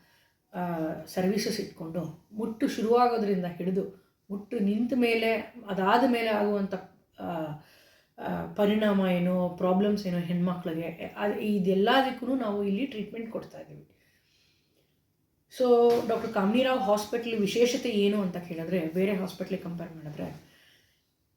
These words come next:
ಇಲ್ಲಿ ನಾವು ಪ್ರೈಸ್ ಬಂದ್ಬಿಟ್ಟು ಸಾಮಾನ್ಯ ಜನರಿಗೆ ಎಟು-, ಎಟುಕುವ ರೀತಿಯಲ್ಲಿ ನಾವು ಇಟ್ಟಿದ್ದೀವಿ ಮಧ್ಯಮ ವರ್ಗದ ಜನಗಳಿಗೆ. At the same time, ವರ್ಲ್ಡ್ ಕ್ಲಾಸ್ ಫೆಸಿಲಿಟಿ ಕೊಡ್ತಾ ಇದ್ದೀವಿ.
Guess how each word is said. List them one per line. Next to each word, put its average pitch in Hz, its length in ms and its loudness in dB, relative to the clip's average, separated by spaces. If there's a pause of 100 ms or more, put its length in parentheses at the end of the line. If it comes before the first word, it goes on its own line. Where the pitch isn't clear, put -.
ಇಲ್ಲಿ 254 300 6
ನಾವು 240 680 2 (260)
ಪ್ರೈಸ್ 254 500 4
ಬಂದ್ಬಿಟ್ಟು 196 680 0
ಸಾಮಾನ್ಯ 226 480 0
ಜನರಿಗೆ 202 360 0
ಎಟು-, 202 340 -2
ಎಟುಕುವ 262 380 2
ರೀತಿಯಲ್ಲಿ 220 500 0
ನಾವು 190 200 -2
ಇಟ್ಟಿದ್ದೀವಿ 156 500 -12 (920)
ಮಧ್ಯಮ 202 320 2
ವರ್ಗದ 185 420 -2
ಜನಗಳಿಗೆ. 165 680 -6 (640)
At 185 160 -4
the 196 140 -2
same 254 300 0
time, 220 280 -4
ವರ್ಲ್ಡ್ 214 260 2
ಕ್ಲಾಸ್ 226 280 -2
ಫೆಸಿಲಿಟಿ 196 420 -2
ಕೊಡ್ತಾ - 320 -12
ಇದ್ದೀವಿ. - 400 -20